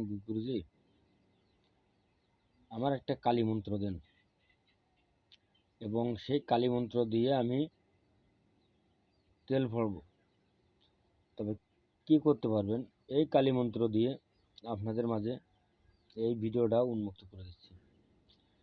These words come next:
এই কালী মন্ত্র দিয়ে আপনারা আপনার কাজে সফল হতে পারবেন। তবে দেখেন,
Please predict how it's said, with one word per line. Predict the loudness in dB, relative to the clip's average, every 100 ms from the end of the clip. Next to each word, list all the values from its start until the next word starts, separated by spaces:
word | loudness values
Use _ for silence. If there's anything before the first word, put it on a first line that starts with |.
| _ -8 -2
এই | 0
কালী | 2 2
মন্ত্র | 2 0 -2
দিয়ে | 0 2 2
আপনারা | 0 -2 -4 -6 -12 _ _ -20 _ -20 -20 -20 -20 -20 _ -20 -20 -10
আপনার | -6 -2 -2
কাজে | -2 -2 -2
সফল | -4 -4 -4
হতে | -2 -2
পারবেন। | -2 -2 -6 -12 _ _ _ _ _ _ _ _ _ _ -20 -10
তবে | -6 -4 -4 -2
দেখেন, | 0 2 0 -4